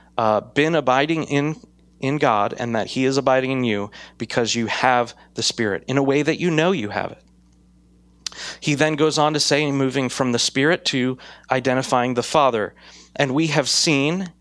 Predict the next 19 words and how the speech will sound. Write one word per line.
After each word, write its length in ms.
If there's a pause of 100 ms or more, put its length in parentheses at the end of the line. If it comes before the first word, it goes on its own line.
and 160
testify," 540
there's 240
that 400
sight 320
metaphor 440
again. 300 (600)
"We 160
have 100
seen 400
and 240
testify 560
that 160
the 80
Father 380
has 220
sent 320
his 220
Son 460